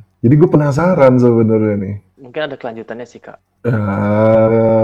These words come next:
Speaker 1: menurut gue agak sulit sih. Soalnya dia, dia kan
Speaker 2: Eh.
Speaker 1: ini karena terlanjur aja gitu.
Speaker 2: Iya, iya.
Speaker 1: <laughs> Cuma ya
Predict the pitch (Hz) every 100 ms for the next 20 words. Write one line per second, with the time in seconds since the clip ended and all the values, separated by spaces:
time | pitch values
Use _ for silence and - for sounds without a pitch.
0 | 110 110 107 110 110 135 117 107 110 107
1 | - 104 104 104 113 127 127 120 123 -
2 | 139 135 127 110 - - 123 131 117 110
3 | - 110 101 101 104 101 95 107 107 104
4 | 92 90 107 _ _ 117 120 110 107 -
5 | 165 127 - 113 104 _ _ - 113 117
6 | 110 107 104 -